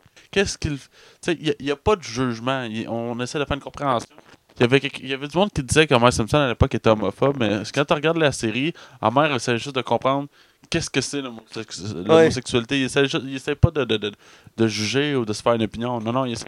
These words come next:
Speaker 1: juste de comprendre. Puis je pense que c'est ça qui arrive avec Apu.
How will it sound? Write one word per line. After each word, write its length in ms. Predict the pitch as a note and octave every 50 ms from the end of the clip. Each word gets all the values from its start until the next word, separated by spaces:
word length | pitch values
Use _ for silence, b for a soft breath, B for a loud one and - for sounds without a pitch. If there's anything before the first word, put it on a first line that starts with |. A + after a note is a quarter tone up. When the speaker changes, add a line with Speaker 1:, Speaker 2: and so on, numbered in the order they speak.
| -
Speaker 1:
juste 100 | G#2 C3 A#2+
de 40 |
comprendre. 720 | A#2+ _ - - C#3+ C#3 C#3 C3+ - A#2 A#2 A#2+ A#2 A2 G#2+ B B B B B B B B -
Puis 80 | - A2+
je 100 | - - -
pense 240 | - D#3+ E3+ E3+ -
que 80 | - C3
c'est 240 | - - - C3
ça 240 | B2 - - - E3
qui 100 | D#3 - C3
arrive 140 | A#2 B2+ B2+
avec 200 | A#2 A2 - -
Apu. 300 | G2+ G2 - _ _